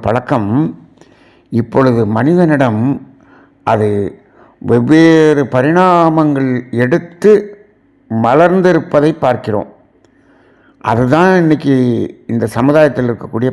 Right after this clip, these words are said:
பிரச்சனை. அப்ப இந்த பறித்தல் என்ற ஒன்று, இந்த உணவுக்காக பறித்தல்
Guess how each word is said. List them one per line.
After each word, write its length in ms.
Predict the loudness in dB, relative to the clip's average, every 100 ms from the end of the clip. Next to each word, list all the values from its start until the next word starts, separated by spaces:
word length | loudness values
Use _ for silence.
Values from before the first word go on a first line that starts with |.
| -6
பிரச்சனை. 400 | -8 -6 -8 -8 -14 _ _ _ _ _ _ _ _ _ _ _ _ _ _ _ _ -6 -4
அப்ப 120 | 0 0 2 0 -2 -16 -4
இந்த 120 | -2 0 0
பறித்தல் 540 | 0 0 0 4 4 2 -4 -2
என்ற 200 | 0 0 0 0 0
ஒன்று, 320 | 0 2 0 0 -2 -2
இந்த 140 | 0 0 0
உணவுக்காக 840 | 0 2 0 -2 -2 0 2 0 2 2 0 -8 -20 _ -6 -2
பறித்தல் 600 | -2 -4 -2 2 4